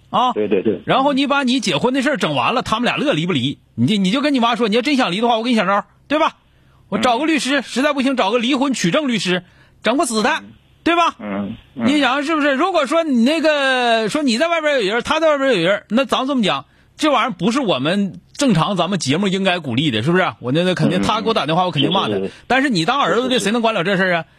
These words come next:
Speaker 2: 那就不如说的跟你妈说，那你，那你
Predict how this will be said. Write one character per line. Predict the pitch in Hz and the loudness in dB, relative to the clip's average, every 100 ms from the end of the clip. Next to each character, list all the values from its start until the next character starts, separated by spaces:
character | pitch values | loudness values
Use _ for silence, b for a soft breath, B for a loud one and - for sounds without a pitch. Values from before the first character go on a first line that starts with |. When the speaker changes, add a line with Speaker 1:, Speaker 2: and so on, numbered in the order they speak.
| b b b - | b b b -2
Speaker 2:
那 | 269 | 0
就 | 311 339 | 0 0
不 | 370 | 0
如 | 339 294 | 0 0
说 | 262 285 | 0 0
的 | 269 | 0
跟 | 285 | 0
你 | 254 | 2
妈 | 220 233 | 2 0
说， | 196 196 - - | 0 -2 -2 -2
那 | 254 | 0
你， | 202 123 - _ _ | 2 -2 -6 _ _
那 | 202 | 0
你 | 226 139 | 2 2